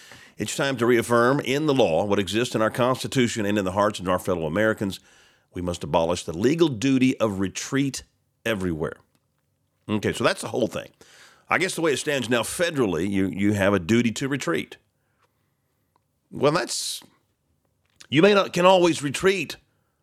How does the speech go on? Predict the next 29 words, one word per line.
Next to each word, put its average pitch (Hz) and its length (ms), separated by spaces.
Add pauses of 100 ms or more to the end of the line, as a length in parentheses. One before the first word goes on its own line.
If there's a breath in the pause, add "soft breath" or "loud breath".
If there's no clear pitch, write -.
(140)
far 147 240
enough 156 360
or, 80 340 (500)
right? 135 260
And 95 160
so 95 60
you 101 140
need 117 180
ability 120 580 (340 loud breath)
to 220 100
protect 220 480
yourself 147 800
and 110 200
your 113 120
loved 98 320
ones. 69 260
This 160 240
is, 131 260 (580 loud breath)
like 107 300
they 110 140
just 104 220
said, 90 180
in 143 220
the 143 60
Constitution 110 920
and 78 120
how 82 120
they 82 100
wanna 82 300